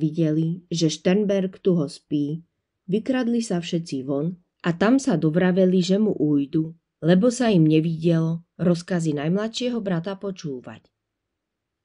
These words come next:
Ako povedali, tak urobili. Sadli na kone a kým vyšlo slnko, boli ďaleko od chalupy. Keď sa Šternberg zobudil,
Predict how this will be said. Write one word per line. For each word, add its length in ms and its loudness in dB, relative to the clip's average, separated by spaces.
Ako 320 2
povedali, 640 2
tak 320 -6
urobili. 640 -2
Sadli 480 2
na 160 -2
kone 480 0
a 80 -2
kým 320 2
vyšlo 320 -2
slnko, 800 -2
boli 320 2
ďaleko 400 0
od 240 -4
chalupy. 560 -8
Keď 160 6
sa 160 0
Šternberg 640 0
zobudil, 640 0